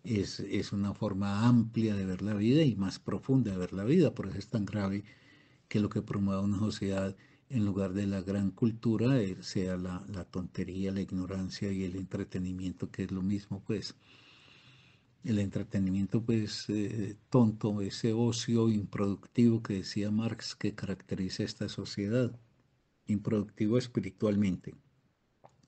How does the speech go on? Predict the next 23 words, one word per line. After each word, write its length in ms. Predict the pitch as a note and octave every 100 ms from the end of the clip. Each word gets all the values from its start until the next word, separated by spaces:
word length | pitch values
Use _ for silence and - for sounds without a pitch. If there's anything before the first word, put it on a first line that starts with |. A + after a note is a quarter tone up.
| - - - - _
Y 100 | -
claro, 360 | - B2+ B2 G2+
la 180 | G2 G2
sociedad 520 | A2 G2 G#2 G#2+ A2
tiene 260 | D3 D3+ D3
que 140 | D3+
permitir 640 | D3+ C#3 A#2+ G2 A#2 G#2+
facultarlo 680 | - G#2+ G#2+ G#2 A2+ G#2+ C3
a 60 | C#3
uno 260 | C3+ D#3
para 220 | D#3 G#2+
la 100 | G#2
apertura 460 | G2 G#2+ F#2 G#2 G2+
de 80 | A#2
las 180 | A#2 A#2
posibilidades, 580 | C3+ B2+ C3+ A2+ A#2+
pero 220 | A#2+ A2 G#2
también 240 | G2+ F#2
para 240 | F2+ A2
la 160 | G2+ F#2+
realización 800 | F2 G2 F2+ F#2 - F2+ F#2+ F#2+
de 100 | C3
estas. 440 | C3 - F2 -